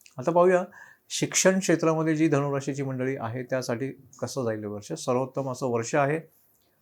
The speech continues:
सहज ज्ञान तुम्हाला प्राप्त होताना दिसणार आहे,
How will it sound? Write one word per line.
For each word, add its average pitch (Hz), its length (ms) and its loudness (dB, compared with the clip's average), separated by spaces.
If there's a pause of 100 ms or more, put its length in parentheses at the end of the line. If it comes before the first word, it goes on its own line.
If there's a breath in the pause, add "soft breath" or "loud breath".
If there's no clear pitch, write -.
(760 soft breath)
सहज 175 420 6
ज्ञान 160 500 4
तुम्हाला 160 300 2
प्राप्त 139 320 -2
होताना 127 300 0
दिसणार 120 320 -6
आहे, 139 100 -4